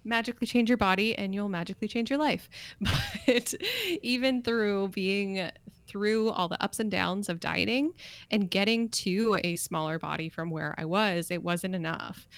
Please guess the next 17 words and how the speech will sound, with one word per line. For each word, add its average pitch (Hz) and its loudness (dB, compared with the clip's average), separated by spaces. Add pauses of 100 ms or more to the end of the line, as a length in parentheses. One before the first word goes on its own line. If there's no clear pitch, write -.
(200)
Like, 175 -6
it, 175 -2 (120)
it 202 -2
was 185 -2
never 175 0
enough 175 -2 (100)
in 175 -2
terms 170 -8
of 160 -6
whatever 165 -4
changes 165 -4
happened. 254 -2 (380)
But 160 2 (200)
as 180 -2
we 180 2
know, 165 2 (140)
going 170 -4